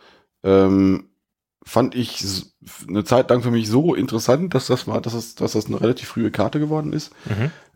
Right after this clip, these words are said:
Speaker 1: Äh, wüsste aber jetzt nicht, wie ich da eine ganze Folge drüber re-, äh, gestalten sollte.
Speaker 2: Ja.
Speaker 1: Was hast, hast du da irgendwie, du bist, du bist ja, glaub ich, eher so ein über Schul-, über die Schulter-Gucker?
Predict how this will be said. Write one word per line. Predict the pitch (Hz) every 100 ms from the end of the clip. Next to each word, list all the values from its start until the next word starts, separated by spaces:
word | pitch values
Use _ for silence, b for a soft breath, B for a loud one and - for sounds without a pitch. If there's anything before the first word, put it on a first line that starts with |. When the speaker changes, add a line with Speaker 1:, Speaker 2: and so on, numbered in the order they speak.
| 107
Speaker 1:
Äh, | 117 117 104
wüsste | 110 131
aber | 120
jetzt | 104 117
nicht, | 110 -
wie | 110
ich | 104
da | 104
eine | 101
ganze | 98 98
Folge | 107 101
drüber | 92 90
re-, | 90 52 71 69 52 62 55 -
äh, | 73
gestalten | - 98 92 78
sollte. | 85 76 71 - _ _
Speaker 2:
Ja. | 113 104
Speaker 1:
Was | 107
hast, | 110
hast | 110 113 143
du |
da | 185
irgendwie, | 160 170 175
du | 156
bist, | 151 - -
du |
bist | 151 180
ja, | 147
glaub | 147 143
ich, | 135
eher |
so | 139
ein | 131
über | 123
Schul-, | 131 254 -
über | 135
die | 123
Schulter-Gucker? | - 139 151 - 160